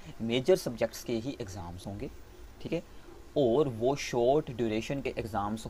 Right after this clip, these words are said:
हो सकते हैं, यानी कि half time का exam हो सकता है, ठीक है। इसके अलावा ये भी news सामने आ रही है कि जो आपके exams होंगे उनको different shifts में रखा जाएगा,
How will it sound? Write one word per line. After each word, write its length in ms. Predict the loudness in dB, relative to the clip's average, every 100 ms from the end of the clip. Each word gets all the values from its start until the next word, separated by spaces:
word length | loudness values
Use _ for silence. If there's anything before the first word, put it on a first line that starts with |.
| -4
हो 120 | -4
सकते 320 | -4 -4 -6
हैं, 160 | -4 -4
यानी 240 | -4 -4
कि 120 | -4
half 360 | -2 0 0 0
time 200 | -4 -2
का 140 | -4 -4
exam 340 | -4 -4 -4
हो 180 | -4 -8
सकता 300 | -10 -8 -8
है, 140 | -8 -10 -14 -16 -18 -14
ठीक 160 | -8 -6
है। 80 | -6 -10 -16 -18 -8
इसके 220 | -4 4
अलावा 400 | 8 8 6 4 0 -10 -14 -8
ये 260 | -2 2 2
भी 300 | 2 0 -4 -12 -18 -12 -4
news 280 | 0 0
सामने 380 | 0 -4 -2 -4 -2
आ 160 | 2 2
रही 240 | 2 -2
है 220 | -4 -6
कि 260 | -2 -4 -4 -10 -14 0
जो 120 | 6
आपके 280 | 6 4 0
exams 560 | 0 -2 0 0 0 -4
होंगे 340 | -4 0 -2 -2
उनको 340 | -8 -4 -2
different 460 | -2 -4 -4 -4 -4
shifts 500 | -6 -4 -4 -6 -6
में 160 | -2
रखा 260 | -2 -2 -2
जाएगा, 380 | -2 -2 -2